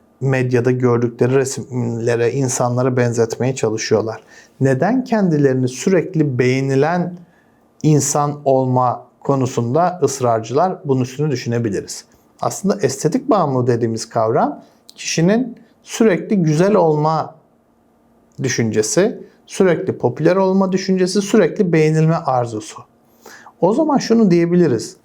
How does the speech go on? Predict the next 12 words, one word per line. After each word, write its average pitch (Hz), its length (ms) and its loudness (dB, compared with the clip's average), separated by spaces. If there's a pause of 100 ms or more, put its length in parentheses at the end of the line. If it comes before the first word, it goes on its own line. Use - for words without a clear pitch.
(120)
Neden 165 480 2
bireyler 156 440 4
bunu 143 140 0
sürekli 131 380 0
istiyorlar? - 720 -2 (500)
Neden 180 560 0 (120)
kendilerini 147 640 2
sürekli 139 540 0
başkalarıyla 135 720 0
kıyaslayıp 113 680 -4
kendilerinle 135 920 0
ilgili 123 640 0